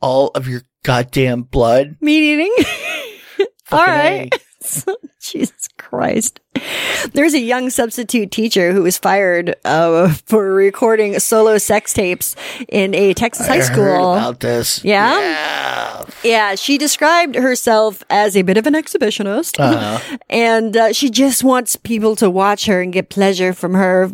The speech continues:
Speaker 2: fucking herself and
Speaker 1: That's
Speaker 2: shit.
Speaker 1: right.
Speaker 2: Yeah.
Speaker 1: That's right.
Speaker 2: Well, she's got a profile on Pornhub, and I went to check it out, but there wasn't anything there.
Speaker 1: So, so shooting the porn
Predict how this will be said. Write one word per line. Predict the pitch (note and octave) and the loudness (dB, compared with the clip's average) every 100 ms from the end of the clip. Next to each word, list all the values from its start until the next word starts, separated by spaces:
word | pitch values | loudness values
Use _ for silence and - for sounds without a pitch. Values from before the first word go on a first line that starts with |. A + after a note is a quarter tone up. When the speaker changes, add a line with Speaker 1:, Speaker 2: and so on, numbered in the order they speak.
| G3 F#3 F3+ | -6 -8 -8
Speaker 2:
fucking | - G3+ F#3 | -4 -2 -2
herself | F3+ F3+ F#3 D#3+ D#3 F3 | -2 -2 2 2 0 -2
and | F3 | -4
Speaker 1:
That's | F3 | -2
Speaker 2:
shit. | - F3 F3+ G3 | 0 0 -2 -6
Speaker 1:
right. | - - | -14 -8
Speaker 2:
Yeah. | - B3+ F#3 - _ - | -2 0 0 -4 _ -4
Speaker 1:
That's | A2+ A2+ - | -4 -2 0
right. | A2 G#2 G#2+ - _ - | 0 0 -2 -8 _ -6
Speaker 2:
Well, | F3+ A3 | 0 0
she's | - A#3 | 0 0
got | B3 | -2
a | A#3 | 0
profile | C#4 E4+ C4+ A3+ | 0 2 2 2
on | F#3+ F3 | 0 -2
Pornhub, | - C#4+ C4 F3 D#3+ F3 _ _ | 0 2 2 2 0 -2 _ _
and | - F#3+ F3+ F3+ | -2 0 2 0
I | E3+ E3+ | -2 -4
went | F3+ F#3 | -6 -6
to | - | -2
check | F3 E3 | -2 2
it | |
out, | F3 E3+ D#3 _ - | 2 2 0 _ -8
but | E3+ F3 E3 - | 0 2 2 0
there | F3+ E3+ | 0 2
wasn't | F3 E3+ | 2 0
anything | D#3+ D3+ C#3+ | -2 -2 -2
there. | E3 E3+ | -2 0
Speaker 1:
So, | D#3+ C#3+ | 0 0
so | - - E3+ C#3+ - A#2+ A2+ - | -2 0 2 2 0 -6 -10 -6
shooting | C#3 - G#3 G#3 F3+ | -4 -2 -2 -4 -2
the | C#3 | -2
porn | B2 C3 C3 B2 B2 | -2 -2 -2 0 0